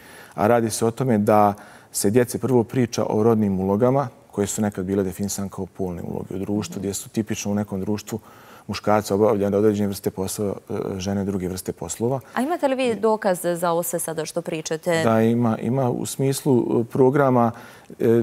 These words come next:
Speaker 1: i anketa gdje se pojavljuje treći pol, e, na-, odnosno definisano kao treći pol, nešto nedefinisano ili kao rod, u anketama prema đacima u srednjim školama,
Speaker 2: Mhm.
Speaker 1: recimo, e,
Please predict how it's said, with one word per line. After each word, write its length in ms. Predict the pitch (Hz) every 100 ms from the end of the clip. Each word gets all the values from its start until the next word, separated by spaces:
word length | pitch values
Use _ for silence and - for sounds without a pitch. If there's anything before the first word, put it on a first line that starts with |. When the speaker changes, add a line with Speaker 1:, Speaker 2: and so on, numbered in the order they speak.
| -
Speaker 1:
i 340 | 117 123 120 117
anketa 460 | 117 - 120 139
gdje 120 | 117
se 140 | 113 107
pojavljuje 760 | - 110 117 123 127 113 104 - - - -
treći 400 | 131 131 - 101
pol, 380 | - 123 113 98
e, 40 | - - -
na-, 220 | 98 107 -
odnosno 460 | - - 101 - 104
definisano 560 | 98 - 107 - 95
kao 180 | 95 104
treći 320 | 98 107 -
pol, 320 | 95 120 107 98
nešto 300 | - 110 -
nedefinisano 720 | 104 101 101 110 107 - 101 98
ili 100 | 98
kao 280 | 107 98
rod, 280 | 113 131 110 - - -
u 100 | 110
anketama 520 | 113 117 113 113 98
prema 260 | 92 98 101
đacima 480 | 101 101 104 - 95
u 40 |
srednjim 340 | - 98 95
školama, 480 | 90 - 98 - 113
Speaker 2:
Mhm. 80 | 185
Speaker 1:
recimo, 360 | 117 165 180 92 - - - - - - - - -
e, 180 | 92